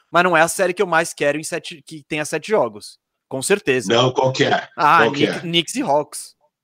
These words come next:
Speaker 1: A gente vai
Speaker 2: Oi?
Speaker 1: chegar lá, Knicks e
Speaker 2: Knicks e
Speaker 1: Hawks.
Speaker 2: Hawks? É?
Speaker 1: Ah, eu quero ver. Eu tô achando uma batalha muito interessante, a gente vai chegar lá. Eu explico meus motivos. E eu também gostaria mais de ver Heat e Bucks.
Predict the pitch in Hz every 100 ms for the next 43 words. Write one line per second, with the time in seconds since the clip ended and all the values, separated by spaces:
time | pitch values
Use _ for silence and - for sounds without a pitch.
0 | _ _ _ _ 127 127 170 165 185 190
1 | 135 160 151 156 185 _ _ - 160 226
2 | - - - 220 147 156 - 135 110 131
3 | 185 - - - _ _ _ 226 285 208
4 | 156 156 156 180 180 135 139 107 151 143
5 | 170 160 180 175 170 165 175 165 196 208
6 | 190 160 156 170 175 - 175 202 196 160
7 | 139 139 180 - _ _ _ _ - 156
8 | - 185 190 185 185 165 160 - 160 131
9 | 127 - - - _ - _ _ 165 214
10 | 240 247 254 247 226 208 226 220 226 185
11 | 208 - 165 135 - -